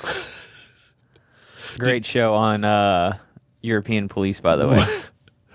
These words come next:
Speaker 1: What was the story you had for us, Martin?
Speaker 2: Uh, I have a rather interesting story today for us, Scott Fuller. Um, my story comes from the great old internets.
Speaker 1: Ooh, I've been there.
Speaker 2: And it's titled,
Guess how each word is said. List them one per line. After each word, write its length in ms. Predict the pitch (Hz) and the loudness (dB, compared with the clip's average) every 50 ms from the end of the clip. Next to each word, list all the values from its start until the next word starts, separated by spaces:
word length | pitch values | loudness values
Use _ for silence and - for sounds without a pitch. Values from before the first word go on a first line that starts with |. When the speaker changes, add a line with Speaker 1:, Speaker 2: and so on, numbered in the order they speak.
| - - | -18 -10
Speaker 1:
What 260 | - 85 - 233 262 254 | -4 0 2 2 2 2
was 160 | 233 185 160 | 2 2 2
the 100 | 175 147 | 2 0
story 340 | - - - 185 175 170 147 | 0 0 2 2 4 4 4
you 180 | 139 156 202 175 | 4 2 2 2
had 220 | 123 104 90 - | 2 0 0 -2
for 160 | - - 95 | -4 -6 -8
us, 140 | 90 - - | -8 -8 -8
Martin? 300 | 90 87 87 95 113 127 - - - - - - - - - - - - | -6 -6 -4 -4 -6 -8 -10 -14 -20 -20 -20 -20 -20 -20 -20 -20 -14 -6
Speaker 2:
Uh, 360 | - 120 123 123 123 123 117 - | -2 0 0 2 2 2 0 0
I 160 | 113 131 151 | 0 0 0
have 300 | 165 165 156 135 123 123 | 0 2 2 2 2 2
a 100 | 120 117 | 2 2
rather 400 | 113 117 120 117 117 117 117 110 | 2 2 2 2 2 2 0 0
interesting 540 | 107 123 120 - 123 104 - - 113 110 107 | 0 -4 -4 -6 -8 -8 -6 -6 -6 -6 -6
story 540 | - - 120 110 107 104 104 113 117 - _ | -6 -4 -2 0 0 0 0 -2 -4 -6 _
today 480 | - - 120 110 107 98 101 113 113 - _ _ _ _ _ | -10 -4 0 0 2 2 0 0 -4 -8 _ _ _ _ _
for 220 | - - 120 113 | -6 0 2 2
us, 320 | 107 104 98 - - - _ | 2 2 -2 -6 -16 -18 _
Scott 380 | - - - 107 104 95 - | -18 -4 -2 0 0 0 -2
Fuller. 320 | - 110 107 107 110 123 - _ _ - - - - - - - - _ - | -2 0 0 0 0 -4 -6 _ _ -20 -20 -20 -20 -20 -20 -20 -20 _ -6
Um, 680 | - 113 117 117 117 117 113 113 113 110 110 110 95 - | -2 0 2 2 4 4 4 2 2 0 0 -2 -6 -4
my 240 | 104 120 123 131 151 | -2 0 0 0 0
story 600 | 143 - - - 120 113 110 107 107 113 127 127 - _ _ _ _ - | -4 -6 -4 -2 0 2 2 2 2 0 -2 -4 -8 _ _ _ _ -6
comes 200 | - 120 117 113 | -4 -4 -4 -4
from 140 | - 120 113 | -6 -6 -6
the 80 | 110 | -4
great 240 | 101 107 110 113 107 | -2 0 0 2 2
old 200 | 107 110 113 - | 2 0 0 0
internets. 580 | - 107 110 110 107 107 120 - - - - - _ _ _ _ _ - - - - | -2 -2 -2 0 0 -2 -2 -4 -8 -16 -20 -20 _ _ _ _ _ -20 -6 -2 0
Speaker 1:
Ooh, 340 | 277 320 320 277 180 139 120 | 0 2 2 2 0 0 0
I've 160 | 143 175 170 | 0 0 0
been 180 | 143 131 107 104 | 0 -2 0 0
there. 180 | 110 110 101 - _ _ _ _ - - | 0 -2 -2 -6 _ _ _ _ -16 -8
Speaker 2:
And 460 | - 131 131 127 127 123 123 123 117 | -4 0 2 2 2 2 0 0 0
it's 240 | 123 120 110 - - | 0 -2 -2 -4 -8
titled, 640 | - - 175 190 202 175 135 120 117 117 110 110 | -4 -2 0 0 2 4 4 4 4 4 2 0